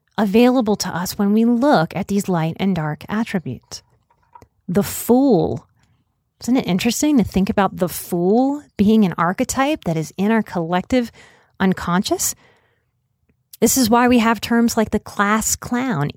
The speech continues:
Anyone who has been a teacher or spent time in classrooms, which is most of us, we have known the person who is embodying the fool or the class clown. The light attributes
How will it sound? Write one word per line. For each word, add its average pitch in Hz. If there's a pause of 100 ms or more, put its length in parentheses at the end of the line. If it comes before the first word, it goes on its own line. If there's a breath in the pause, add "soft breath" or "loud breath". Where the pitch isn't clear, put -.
(120)
Anyone 302
who 254
has 233
been 233
a 220
teacher 226
or 214
spent 240
time 233
in 226
classrooms, 233
which 233
is 247
most 254
of 160
us, 208 (1160)
we 285
have 294
known 320
the 247 (120)
person 311
who 269
is 254
embodying 226 (440)
the 254
fool 320
or 175
the 202
class 254
clown. - (1160)
The 220
light 180
attributes 240